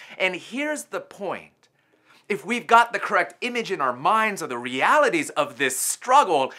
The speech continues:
that it's a spiritual life or death struggle, then it becomes clear we need help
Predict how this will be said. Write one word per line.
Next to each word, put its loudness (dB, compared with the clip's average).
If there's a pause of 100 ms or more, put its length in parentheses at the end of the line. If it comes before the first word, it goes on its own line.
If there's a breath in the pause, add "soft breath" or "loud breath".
that 6
it's 0
a 6 (120)
spiritual 4
life 6
or 4
death 0
struggle, -4 (200 loud breath)
then 0
it -4
becomes -6
clear -2 (140 loud breath)
we -4
need -4
help -6